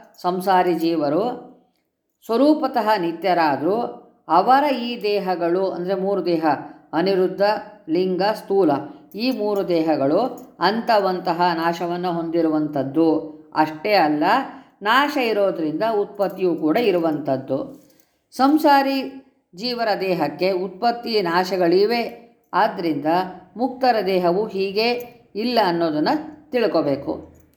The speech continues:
ಮುಕ್ತರ ದೇಹ ಅಂದರೆ ಸ್ವರೂಪ ಮಾತ್ರ ಇರುವಂಥದ್ದು, ಸ್ವರೂಪ ದೇಹ ಮಾತ್ರ ಇರುವಂಥದ್ದು,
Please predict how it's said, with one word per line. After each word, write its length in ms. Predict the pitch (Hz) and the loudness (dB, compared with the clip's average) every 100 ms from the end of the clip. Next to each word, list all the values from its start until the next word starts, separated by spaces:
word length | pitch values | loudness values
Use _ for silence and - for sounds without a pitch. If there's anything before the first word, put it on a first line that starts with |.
| _ - | _ -2
ಮುಕ್ತರ 420 | 254 302 285 262 233 | 0 2 2 4 4
ದೇಹ 220 | 208 190 185 | 2 4 4
ಅಂದರೆ 220 | 175 185 226 | 2 0 -4
ಸ್ವರೂಪ 340 | 202 220 214 202 | -4 -4 -2 -2
ಮಾತ್ರ 380 | 180 220 240 220 | 0 0 -2 -2
ಇರುವಂಥದ್ದು, 640 | 196 175 175 170 151 143 147 | -2 0 -2 -2 -4 -4 -4
ಸ್ವರೂಪ 300 | 170 185 180 | 0 0 0
ದೇಹ 220 | 170 165 | 2 2
ಮಾತ್ರ 360 | 170 165 190 196 | 4 2 2 0
ಇರುವಂಥದ್ದು, 720 | 175 165 156 147 135 127 147 | 0 2 0 -4 -8 -8 -4